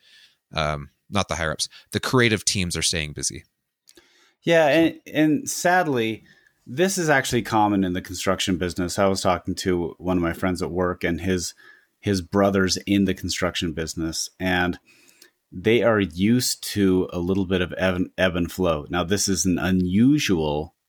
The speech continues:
Speaker 2: uh, uh, ebb because it's not due, really due to the economy. It's due to, um, uh, you know, a pandemic. But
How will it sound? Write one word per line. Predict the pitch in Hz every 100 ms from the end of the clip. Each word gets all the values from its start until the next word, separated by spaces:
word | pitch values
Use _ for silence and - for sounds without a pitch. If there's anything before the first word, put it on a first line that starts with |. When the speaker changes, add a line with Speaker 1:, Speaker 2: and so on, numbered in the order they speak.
| -
Speaker 2:
uh, | 82 76 -
uh, | 92 80 80 - _ _
ebb | - 80 80 95 - _ _ _ _ -
because | 92 95 87 87 -
it's | 87 82 - -
not | 95 90 73
due, | 85 90 87 _
really | 101 98 120 110 90
due | 87
to | 85 92
the | 78
economy. | 76 - 139 127 82 76
It's | 76 76
due | - 82
to, | 80 - 82 78 64
um, | - 78 76 80 87 _ _ _ _
uh, | -
you | 64 76
know, | 71
a |
pandemic. | 71 90 76 78 82 65 67 - - - - _ _
But | 95 92 113 104 98 -